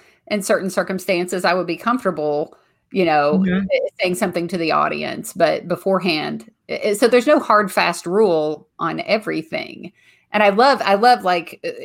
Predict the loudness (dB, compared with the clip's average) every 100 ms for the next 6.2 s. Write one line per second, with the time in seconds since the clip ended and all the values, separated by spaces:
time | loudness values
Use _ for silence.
0 | -4 -2 -2 _ -14 -10 -6 -4 -2 0
1 | 0 0 -2 -2 -4 -4 -4 -4 0 2
2 | 2 0 0 0 2 2 0 -4 -4 -2
3 | -2 0 -2 -4 -16 -4 -2 0 -2 -2
4 | -2 -4 -2 -2 -4 -6 _ _ _ -10
5 | 0 2 2 0 -2 -6 -6 -6 -4 0
6 | 0